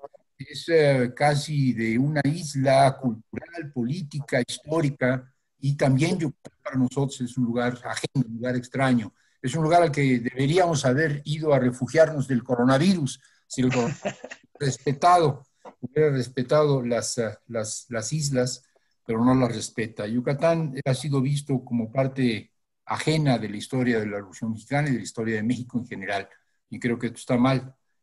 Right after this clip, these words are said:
Y la revolución en Yucatán, eh, se despliega en su forma más intensa, fuera de tiempo, diríamos, fuera del tiempo del resto de las revoluciones. Paco dijo correctamente, es, eh, lo, son los momentos brillantes de, de, del agrarismo radical rojo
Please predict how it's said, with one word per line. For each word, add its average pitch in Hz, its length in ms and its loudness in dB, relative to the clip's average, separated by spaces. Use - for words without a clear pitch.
Y 160 360 -2
la 127 120 2
revolución 117 360 0
en 143 80 4
Yucatán, 139 840 0
eh, 117 300 -4
se - 160 -4
despliega 135 500 0
en 120 80 0
su 120 160 -10
forma 131 280 0
más 131 260 0
intensa, 127 640 -2
fuera 160 320 4
de 127 120 2
tiempo, 127 400 4
diríamos, 120 440 0
fuera 123 260 2
del 110 140 -2
tiempo 110 380 -6
del 104 80 -12
resto 110 320 -8
de 101 80 -12
las 110 100 -8
revoluciones. 123 520 0
Paco 139 340 2
dijo 131 320 0
correctamente, 135 960 0
es, 110 220 -8
eh, 113 80 -4
lo, 113 160 -4
son 123 320 4
los 120 180 -2
momentos 123 540 0
brillantes 131 640 -2
de, 117 140 -6
de, 113 520 -10
del 113 200 -10
agrarismo 123 520 0
radical 123 520 0
rojo 135 500 -2